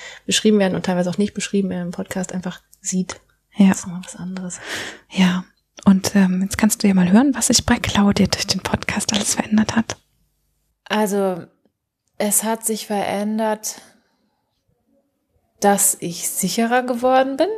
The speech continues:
Speaker 3: Mit, ähm, ich hab durch das Interview, als ich mich selber gehört hab und auch durch das Feedback aller, äh,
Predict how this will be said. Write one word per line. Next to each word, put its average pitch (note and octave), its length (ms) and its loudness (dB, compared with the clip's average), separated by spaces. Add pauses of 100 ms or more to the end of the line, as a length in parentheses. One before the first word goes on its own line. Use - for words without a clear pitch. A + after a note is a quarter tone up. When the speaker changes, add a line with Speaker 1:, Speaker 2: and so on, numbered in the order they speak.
(180)
Speaker 3:
Mit, - 380 -2
ähm, F3 1300 -4 (640)
ich G#3 240 0
hab A3 100 0
durch A3+ 140 4
das G3+ 180 2
Interview, G3+ 920 0 (840)
als F#3 260 -2
ich F#3+ 140 -4
mich G3 200 -2
selber G3 420 4
gehört F#3 560 2
hab G4+ 180 2
und G#3 140 4
auch F#3+ 160 2
durch F#3+ 160 -4
das F#3+ 180 -2
Feedback F#3+ 540 -2
aller, F#3 440 -2 (920)
äh, F3+ 600 -2